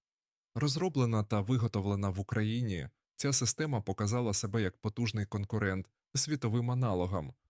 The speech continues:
включаючи французьку Тейзер та німецьку П З Е дві тисячі. Чому Богдана — це гордість України? Повністю українська розробка,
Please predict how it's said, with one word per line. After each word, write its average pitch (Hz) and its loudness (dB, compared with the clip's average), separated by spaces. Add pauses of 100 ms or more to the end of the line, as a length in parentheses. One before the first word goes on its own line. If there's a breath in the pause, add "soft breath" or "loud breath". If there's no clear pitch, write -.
(160)
включаючи 131 0
французьку 117 -2
Тейзер 104 0 (180)
та 165 0
німецьку 123 0 (100)
П 151 2
З 107 2 (120)
Е 107 0 (140)
дві 123 -2
тисячі. 107 -2 (960)
Чому 175 0
Богдана — 117 2
це - 0
гордість 107 -2
України? 113 -2 (760)
Повністю 151 0
українська 117 0
розробка, 113 -2